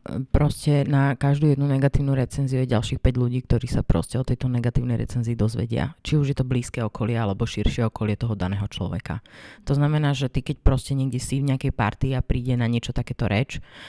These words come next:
tak väčšinou je to o tom, že, e, proste ďalších päť ľudí sa dozvie o tom, že tento krém alebo tento šampón si nekupujú, lebo proste na nič, ja som ho skúšala.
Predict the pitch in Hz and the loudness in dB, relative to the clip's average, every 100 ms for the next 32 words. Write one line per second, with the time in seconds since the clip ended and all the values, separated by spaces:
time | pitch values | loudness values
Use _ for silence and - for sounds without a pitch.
0 | - - 139 131 - 139 135 131 127 135 | 0 2 4 2 2 2 4 4 4 2
1 | 135 123 113 123 117 113 120 113 107 110 | 2 2 2 0 0 -2 -2 2 2 0
2 | - 117 107 117 - 117 110 - 123 113 | 0 -4 2 0 0 -2 -2 -2 -2 -2
3 | 110 113 113 - 101 107 110 98 117 104 | 0 -2 0 0 0 0 0 0 -2 -2
4 | 107 98 - 117 117 - 101 104 92 98 | -2 -2 0 0 0 -2 -2 -2 -2 -2
5 | 104 - 110 104 - 95 - 101 101 - | -2 -4 -4 -4 -4 2 2 2 -4 -4
6 | 92 - - 110 92 87 82 98 92 - | -6 2 2 4 0 0 -2 -2 -2 -4
7 | 113 117 101 104 90 104 104 - 104 - | -6 -4 -2 -2 -4 -6 -6 -8 -10 -6
8 | 98 90 | -4 -4